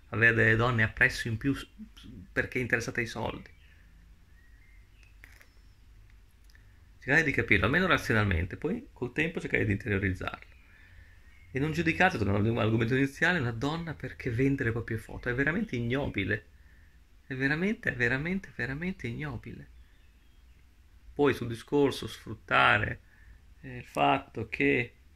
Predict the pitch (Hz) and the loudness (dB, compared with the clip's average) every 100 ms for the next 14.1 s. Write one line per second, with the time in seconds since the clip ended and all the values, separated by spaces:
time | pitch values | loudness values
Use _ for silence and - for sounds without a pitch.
0 | - - - _ _ - - - - - | -20 -20 -20 _ _ -20 -20 -20 -20 -20
1 | - - - - - - 135 127 135 127 | -20 -20 -20 -20 -20 -8 -6 -4 -2 2
2 | 143 139 127 120 113 139 135 131 143 147 | 4 4 2 -2 -4 -4 -4 0 0 2
3 | 151 147 131 123 - 139 151 143 131 123 | 4 4 2 -2 -4 -4 -2 -4 -4 -4
4 | 147 139 123 127 139 131 120 143 147 123 | -4 -4 -6 -2 -2 0 0 0 0 -2
5 | 120 151 139 127 131 143 180 - - 202 | 0 -2 -2 -6 -6 -6 -8 -8 -8 -8
6 | - - - - - - - _ _ - | -10 -14 -16 -20 -20 -20 -20 _ _ -20
7 | - - 127 139 107 - 113 131 117 - | -20 -10 -6 -2 -2 2 2 2 -2 -4
8 | 107 110 117 110 - _ - _ _ _ | -4 -2 -2 -4 -12 _ -20 _ _ _
9 | - _ _ _ _ _ _ _ _ _ | -20 _ _ _ _ _ _ _ _ _
10 | _ _ - - - - 120 110 104 101 | _ _ -20 -20 -20 -12 -6 -2 -2 -2
11 | 95 98 - 107 - 113 98 98 98 - | -4 -4 -6 -6 -6 -4 -2 -2 -6 -12
12 | _ _ _ _ _ - - - _ _ | _ _ _ _ _ -20 -20 -20 _ _
13 | _ - 123 117 123 113 131 123 110 107 | _ -6 -6 -4 -6 2 4 6 4 2
14 | 104 | -2